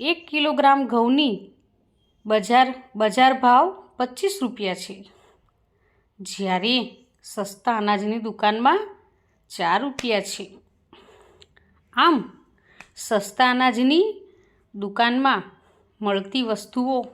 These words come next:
ઘણી જ સસ્તી પડે છે, તેથી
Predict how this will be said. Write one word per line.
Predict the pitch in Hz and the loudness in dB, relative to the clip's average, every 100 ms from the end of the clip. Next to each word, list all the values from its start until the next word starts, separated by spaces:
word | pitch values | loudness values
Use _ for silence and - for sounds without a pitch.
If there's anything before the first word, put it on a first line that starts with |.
| _ _ _ _ _ | _ _ _ _ _
ઘણી | - 202 269 | -4 0 0
જ | - | -2
સસ્તી | 294 247 - 208 | -4 -4 -6 -10
પડે | - 185 180 | -8 -10 -10
છે, | 180 - - _ _ _ _ _ _ _ | -12 -16 -18 _ _ _ _ _ _ _
તેથી | 233 233 294 269 202 - | -8 -2 0 0 -2 -10